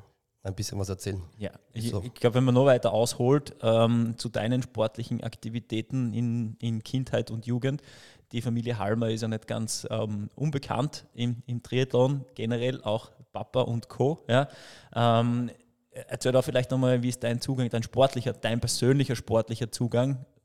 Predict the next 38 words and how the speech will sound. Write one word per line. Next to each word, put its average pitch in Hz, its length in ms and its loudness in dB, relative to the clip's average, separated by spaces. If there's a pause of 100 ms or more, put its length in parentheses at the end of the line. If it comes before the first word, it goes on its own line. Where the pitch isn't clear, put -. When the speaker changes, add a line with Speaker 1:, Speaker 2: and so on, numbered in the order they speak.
Speaker 2:
zum 120 220 -4
Triathlon? 131 800 0
Was 117 120 -6
hast 110 140 -8
du 113 80 -4
da - 20 0
gemacht 110 400 -6
und, 107 280 -6 (360)
ähm, 107 440 -2 (1200)
wie 117 100 -10
stehst - 260 -8
du 107 60 -8
da 107 60 -4
dazu? 113 220 -12 (580)
Speaker 1:
Ja, 85 320 -2
auch - 320 -2 (420)
quasi 101 200 -2
reingewachsen, 110 560 2 (100)
also 98 260 0 (220)
mit 107 160 -10
dem 110 80 -2
aufgewachsen. 117 640 2 (920)
Papa 110 220 4
und 120 180 4
Mama 117 200 6
beide 117 240 4
Triathlon 127 280 2
gemacht. 123 460 2 (500)
Mama 113 280 2
war 110 100 4
schneller 113 280 2
am 143 80 4
Ironman, 156 440 4 (100)
muss 107 120 -6
man 107 100 4
auch 113 60 -2
sagen. 139 300 4
Speaker 2:
<laughs> 113 280 2